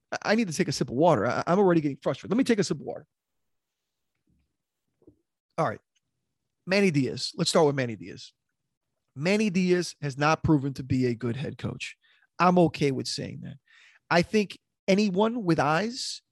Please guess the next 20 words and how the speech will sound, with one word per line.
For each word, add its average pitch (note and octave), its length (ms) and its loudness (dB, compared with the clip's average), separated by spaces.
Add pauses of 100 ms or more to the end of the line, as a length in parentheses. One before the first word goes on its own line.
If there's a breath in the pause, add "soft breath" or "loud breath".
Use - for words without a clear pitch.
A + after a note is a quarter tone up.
and D#3 140 0
anyone E3+ 320 0
that D#3 100 0
has B2+ 120 -8
watched C#3+ 400 0 (180)
University D#3+ 440 -2
of - 20 -4
Miami D3 160 0
football D3+ 320 -4
in - 20 -4
the C3+ 80 -2
last C#3 220 -4
three D3 120 -6
years D3 200 -2
can C3+ 160 -14
see C3 240 -4
that A#2 180 -4
Manny C#3+ 360 -2
has B2 200 -6
not A#2 240 -4